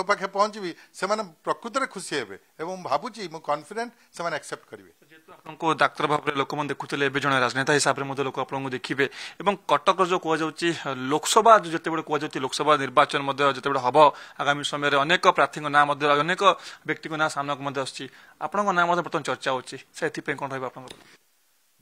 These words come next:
Speaker 1: ଦଳ ଯାହା ଡିସାଇଡ୍ କରିବ, ମୁଁ ସେଥିରେ ରାଜି, ସେଥିରେ କିଛି ଅସୁବିଧା ନାହିଁ। ମୁଁ ଗୋଟେ ଶୃଙ୍ଖଳିତ ଦଳର ସଦସ୍ୟ ଭାବରେ କାମ କରିବି ଏବଂ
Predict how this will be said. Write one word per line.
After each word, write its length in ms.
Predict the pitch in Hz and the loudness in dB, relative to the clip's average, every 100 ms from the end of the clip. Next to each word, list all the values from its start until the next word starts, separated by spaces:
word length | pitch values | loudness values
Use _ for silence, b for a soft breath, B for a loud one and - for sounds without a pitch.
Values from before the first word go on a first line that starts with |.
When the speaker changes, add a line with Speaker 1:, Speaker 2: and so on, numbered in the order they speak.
| 135 | -10
Speaker 1:
ଦଳ 120 | 165 190 | -10 -10
ଯାହା 140 | 185 185 | -14 -18
ଡିସାଇଡ୍ 360 | 160 160 170 156 | -18 -16 -16 -16
କରିବ, 220 | 170 175 175 | -20 -18 -20
ମୁଁ 100 | 156 _ | -20 _
ସେଥିରେ 240 | 135 143 123 | _ -18 -18
ରାଜି, 140 | 123 | -20
ସେଥିରେ 300 | 160 123 117 117 | _ _ -20 _
କିଛି 140 | _ | _
ଅସୁବିଧା 260 | 104 110 110 | -20 _ -20
ନାହିଁ। 80 | 147 | -20
ମୁଁ 100 | 156 | -20
ଗୋଟେ 120 | 139 131 | -20 -20
ଶୃଙ୍ଖଳିତ 520 | 127 120 139 139 147 123 | -20 -20 -20 -20 -20 -20
ଦଳର 220 | 117 123 | -20 -20
ସଦସ୍ୟ 480 | 135 107 101 123 - 120 | -20 _ _ -20 -20 -18
ଭାବରେ 280 | 120 131 131 | -18 -20 -20
କାମ 180 | _ 104 104 | _ -20 _
କରିବି 300 | 123 143 214 _ _ _ _ _ | -20 -20 -20 _ _ _ _ _
ଏବଂ 160 | 147 | -20